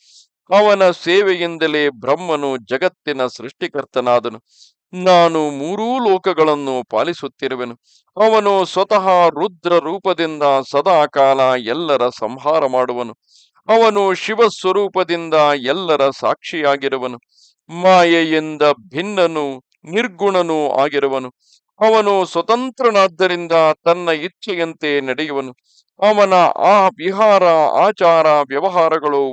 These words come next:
ಉತ್ತಮವಾಗಿದ್ದು, ಅವನು ಭಕ್ತರ ಮೇಲೆ ಸದಾ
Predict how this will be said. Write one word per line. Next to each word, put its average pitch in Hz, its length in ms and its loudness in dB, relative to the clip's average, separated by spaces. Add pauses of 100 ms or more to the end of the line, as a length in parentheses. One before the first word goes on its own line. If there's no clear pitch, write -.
ಉತ್ತಮವಾಗಿದ್ದು, 143 840 -2 (360)
ಅವನು 214 380 2 (180)
ಭಕ್ತರ 180 440 0
ಮೇಲೆ 160 400 -2
ಸದಾ 160 400 2